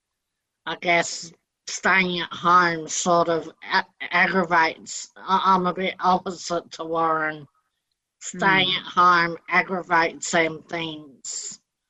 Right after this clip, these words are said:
Speaker 1: Whereas I can get out and forget about it for a little while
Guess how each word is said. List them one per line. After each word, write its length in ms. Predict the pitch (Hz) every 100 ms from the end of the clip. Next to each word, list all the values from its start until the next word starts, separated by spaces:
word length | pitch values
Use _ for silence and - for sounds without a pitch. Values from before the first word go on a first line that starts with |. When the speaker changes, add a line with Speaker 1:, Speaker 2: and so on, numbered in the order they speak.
| _ _ _ _ _ _ -
Speaker 1:
Whereas 460 | 190 175 170 160 180
I 280 | 170 170
can 220 | 170 202 160
get 200 | 185 175
out 320 | 180 180 170
and 340 | 165 156 156 147 _
forget 360 | 160 180 185
about 340 | 175 170 165 160
it 80 | -
for 260 | - 165 160
a 40 |
little 300 | 160 160 156
while 680 | 156 156 156 160 156 156 160